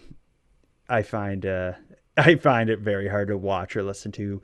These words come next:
someone yelling at someone else, even when they're, even when they're making a point, because I know the person that's being yelled at,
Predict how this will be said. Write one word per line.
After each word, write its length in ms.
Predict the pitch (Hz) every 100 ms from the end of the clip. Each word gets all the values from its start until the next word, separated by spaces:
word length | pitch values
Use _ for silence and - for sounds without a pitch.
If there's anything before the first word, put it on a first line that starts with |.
| - -
someone 500 | - 156 127 120 113
yelling 360 | 110 110 107
at 160 | 107 -
someone 240 | 110 104
else, 300 | 101 101 -
even 240 | 147 139 135
when 140 | 127
they're, 320 | 123 117 107 - - - -
even 180 | 175 165
when 120 | 135
they're 80 | 120
making 320 | 117 113 104
a 60 |
point, 280 | - 113 101
because 200 | 120 120
I 100 | 123
know 140 | 123 131
the 80 |
person 340 | 123 135 127 135
that's 180 | 107 -
being 280 | 117 101 101
yelled 320 | 113 123 107
at, 320 | 95 95